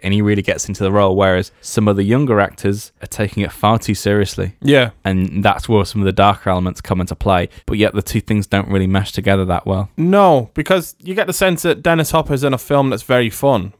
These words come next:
Speaker 2: but when Kevin Costner's on screen and when it's anything to do with his character, it's almost a bit too po-faced.
Speaker 1: Yeah, I always feel like the stuff on the atoll and all the stuff involving the smokers is much more successful than any of the stuff that's on Mariner's boat,
Speaker 2: Yeah.
Speaker 1: for example,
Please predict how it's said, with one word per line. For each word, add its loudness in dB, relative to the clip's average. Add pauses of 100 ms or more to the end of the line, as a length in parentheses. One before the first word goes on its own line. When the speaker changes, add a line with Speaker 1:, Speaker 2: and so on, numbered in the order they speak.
(160)
Speaker 2:
but -2
when 0
Kevin -4
Costner's -4
on -4
screen -8
and -8
when -4
it's -8
anything -6
to -10
do -4
with -4
his -6
character, -8
it's -10
almost -6
a -12
bit -8
too -8
po-faced. -6
Speaker 1:
Yeah, 0 (140)
I 0
always 4
feel 2
like 2
the -8
stuff -2
on -2
the -4
atoll 0
and -2
all -2
the -6
stuff -8
involving 0
the -2
smokers -2 (220)
is -2
much -2
more 0
successful -4
than -2
any -2
of -6
the -6
stuff -6
that's -10
on -2
Mariner's -4
boat, -2
Speaker 2:
Yeah. 2
Speaker 1:
for -2
example, -6